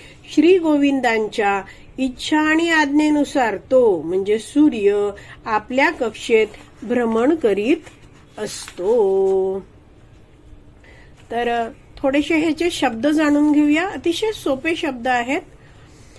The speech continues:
यत् चक्षुरे एष सविता. तर कोणाबद्दल चर्चा आहे इथे? सूर्याबद्दल चर्चा आहे. कोणाच्या संदर्भात चर्चा आहे? चौथी ओळ आहे,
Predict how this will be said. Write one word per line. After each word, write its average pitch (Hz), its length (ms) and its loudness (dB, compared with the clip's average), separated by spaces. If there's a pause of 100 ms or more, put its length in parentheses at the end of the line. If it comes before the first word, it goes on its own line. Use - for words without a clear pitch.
(340)
यत् - 1000 -6 (480)
चक्षुरे 262 720 -2 (220)
एष 190 420 -2 (380)
सविता. 165 600 -6 (100)
तर 226 60 -12 (680)
कोणाबद्दल 277 680 2
चर्चा 285 480 0
आहे 277 200 2
इथे? 285 420 -2 (400)
सूर्याबद्दल 226 840 0
चर्चा 185 440 -6
आहे. 175 200 -10
कोणाच्या 269 580 0
संदर्भात 277 840 0
चर्चा 269 500 -2
आहे? 262 240 -2
चौथी 262 440 -2
ओळ 285 180 0
आहे, 285 260 2